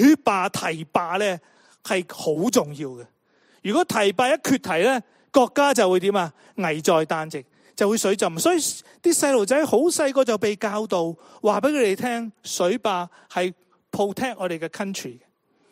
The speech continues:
有一次，有一個小朋友，細路仔，佢爸爸係個水閘嘅工人嚟嘅。然之後呢，個八歲嘅小，呃，小朋友，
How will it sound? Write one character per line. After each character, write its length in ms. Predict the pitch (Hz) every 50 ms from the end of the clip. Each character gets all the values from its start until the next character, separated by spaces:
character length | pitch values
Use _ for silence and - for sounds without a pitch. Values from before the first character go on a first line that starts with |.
| _ _ _ _ _ _ _ _ _ _ _ _ _ _ _
有 140 | - 196 240
一 20 |
次， 160 | 233 - - 202
有 300 | 190 185 180 180 180 202
一 20 |
個 80 | 208 180
小 160 | - 185 196
朋 160 | 185 175 139
友， 180 | 147 143 143 147
細 200 | - - 170 160
路 80 | 147
仔， 180 | 143 151 151 175
佢 100 | - 208 185
爸 160 | 185 170 175
爸 200 | 240 254 254 247 - - - - -
係 120 | - 226 254
個 100 | 247 220
水 200 | - - 185 240
閘 140 | - 208 165
嘅 140 | - 180 170
工 200 | 170 240 226 214
人 160 | 175 135 127
嚟 60 | 123
嘅。 180 | 123 120 - - _ _ _ _ _ _ _ _ _ _ _ _ _ _ _ - - _
然 160 | - 247 269
之 80 | 330 349
後 80 | 330 320
呢， 160 | 320 320 311
個 100 | 302 269 226 - - - - - -
八 180 | - 285 285 277
歲 220 | - 302 285 269
嘅 120 | 262 262
小， 260 | 254 - - 254 277 285 294 277 _ _ _ -
呃， 240 | - 226 226 226 214 - _ _ _ _ _
小 180 | - - 302
朋 180 | - 240 185 170
友， 260 | 175 165 175 202 -